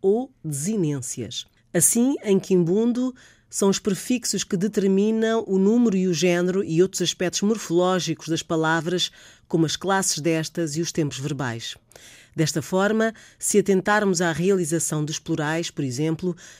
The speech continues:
verificamos que o radical nominal se mantém invariável, apenas se alterando o prefixo que o antecede, exemplificando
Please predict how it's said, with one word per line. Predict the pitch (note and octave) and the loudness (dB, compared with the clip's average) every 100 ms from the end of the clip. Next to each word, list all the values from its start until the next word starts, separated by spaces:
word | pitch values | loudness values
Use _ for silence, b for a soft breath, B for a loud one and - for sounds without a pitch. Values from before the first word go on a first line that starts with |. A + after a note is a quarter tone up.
| B | B
verificamos | G3+ G#3+ A#3 A#3+ A#3 - | -4 -2 0 0 0 -2
que | - | -2
o | G#3 | 0
radical | G3+ A3 G3 - G3+ G3 | 2 2 0 0 0 2
nominal | A3 G#3 F3+ D#3+ E3 E3 B B | 2 2 2 2 0 -4 B B
se | B - G#3+ | B 2 4
mantém | F#3+ E3+ F#3+ F#3+ G3 | 4 2 0 0 0
invariável, | G3 D#3 G#3 F#3 F3+ E3+ C#3 C#3+ B2 B B | -2 2 2 2 2 0 -2 -4 -6 B B
apenas | E3+ E3 G3+ F#3+ F3 | -8 2 2 2 0
se | - G3 | -2 0
alterando | G3+ F#3+ F#3 F3 D#3+ D#3 | 0 -2 -2 0 0 -2
o | |
prefixo | D3+ E3 - G#3+ - | -4 -8 -4 -4 -4
que | - G3+ | -6 -2
o | |
antecede, | G#3 G3+ - D3 B2+ - B B B - | -2 0 -2 -2 -4 -12 B B B -6
exemplificando | E3+ G#3 G3 - F3 G3 G3 G#3+ A3+ A#3 | 2 2 0 -4 -4 0 0 0 -2 -4